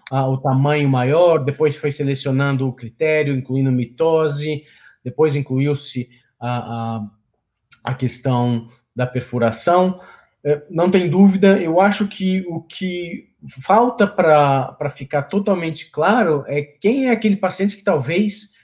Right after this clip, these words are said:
tenha que usar pra sempre, independente, né? É, isso não vai ter um estudo que responda isso, mas eu acho que os pacientes com, com, com ruptura do gist, esses pacientes,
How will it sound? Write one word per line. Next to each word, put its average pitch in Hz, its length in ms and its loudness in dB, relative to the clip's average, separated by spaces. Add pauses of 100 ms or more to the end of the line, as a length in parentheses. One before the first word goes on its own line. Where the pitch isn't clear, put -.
(320)
tenha 220 200 4
que 220 80 0
usar 202 160 2
pra 202 140 -2
sempre, 151 400 -6 (640)
independente, 147 880 -4 (540)
né? 123 300 -8 (280)
É, 113 320 -8
isso 135 440 -10 (460)
não 165 160 0
vai 170 160 4
ter 156 80 0
um 147 60 2
estudo 165 340 -4
que 139 100 -6
responda 139 840 0 (120)
isso, 151 300 -4
mas 131 220 2
eu 165 120 4
acho 190 320 2
que 135 60 -14
os 135 80 -10
pacientes 139 380 -4
com, 135 340 -2
com, 120 480 -4 (400)
com 127 180 0
ruptura 156 880 4 (220)
do 131 80 -4
gist, 190 380 -4
esses 269 420 -8
pacientes, 196 500 -2